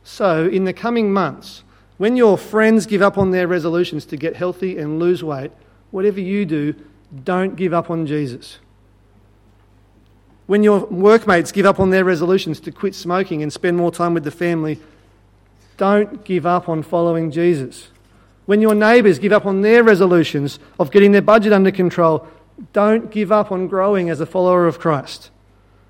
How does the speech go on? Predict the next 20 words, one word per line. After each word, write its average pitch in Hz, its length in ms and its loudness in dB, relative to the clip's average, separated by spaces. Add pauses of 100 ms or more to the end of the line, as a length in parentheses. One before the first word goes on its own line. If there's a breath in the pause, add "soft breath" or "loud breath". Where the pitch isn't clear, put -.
(120)
Friends, 220 240 2
whatever 233 300 8
else 233 320 2
you 233 80 0
do 226 280 4
this 220 240 2
year, 143 360 -4 (360 soft breath)
make 214 240 -2
sure 214 300 0
that 180 160 0
you 208 320 -2
personally 175 800 0 (300 loud breath)
keep 240 400 0
going 151 440 -2 (460 soft breath)
as 151 140 -8
a 156 40 -10
follower 160 380 -2
of 139 140 -8
Christ 143 320 -8
Jesus. 123 500 -14